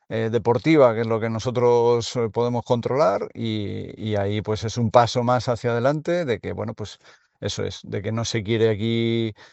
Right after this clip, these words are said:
eh, pasar desapercibido por la categoría o como bien se pueda, sino todo lo contrario, ¿no? Intentando hacer, eh, pues, un, una plantilla que, que esté acorde a la categoría, que, que el,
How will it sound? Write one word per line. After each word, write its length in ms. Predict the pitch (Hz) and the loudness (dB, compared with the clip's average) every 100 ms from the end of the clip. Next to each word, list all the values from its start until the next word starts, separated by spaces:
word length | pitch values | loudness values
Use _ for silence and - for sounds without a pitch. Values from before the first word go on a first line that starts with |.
| _ | _
eh, 200 | 98 101 - | -8 -6 -2
pasar 800 | 110 - 117 113 113 113 117 110 | -2 0 2 2 2 0 -2 -2
desapercibido 800 | 113 110 104 104 - 117 120 110 | -2 -2 -2 -2 -2 0 2 2
por 120 | 113 | 2
la 100 | 110 | 2
categoría 680 | 110 101 107 113 127 120 110 | 0 0 0 0 0 2 2
o 400 | 110 107 107 104 | 2 0 0 -2
como 520 | 107 107 107 107 107 107 | -2 -2 0 0 0 0
bien 760 | 117 117 117 113 113 110 107 | 0 -2 -2 -4 -4 -6 -6
se 180 | - 113 | -4 -4
pueda, 360 | 101 131 147 170 | 2 2 2 -4
sino 260 | 107 101 | -4 -4
todo 200 | 95 110 | 0 0
lo 100 | 107 | 0
contrario, 460 | 104 101 95 90 98 | -2 -4 -6 -6 -6
¿no? 180 | 117 123 | -6 -8
Intentando 460 | 95 95 101 107 | -8 -6 -4 -2
hacer, 380 | 107 - 117 127 - - - _ _ | -2 4 4 4 -4 -20 -20 _ _
eh, 220 | 107 95 101 | -8 -6 -6
pues, 240 | 101 - | -8 -8
un, 320 | 107 107 107 | -6 -6 -6
una 240 | 104 107 104 | -6 -4 -2
plantilla 640 | 107 113 104 123 117 113 | 0 -2 -2 0 2 2
que, 380 | 107 107 110 104 | 0 -2 -2 -4
que 160 | 110 104 | -4 -4
esté 580 | 101 - 113 113 107 110 | -6 -2 0 2 0 -2
acorde 400 | 104 123 120 117 | 0 4 4 4
a 20 | |
la 100 | 117 | 2
categoría, 720 | 110 117 120 151 151 147 135 | 2 2 2 2 2 0 0
que, 320 | 113 104 98 | 0 0 -2
que 140 | 101 101 | -4 -4
el, 240 | 95 | -4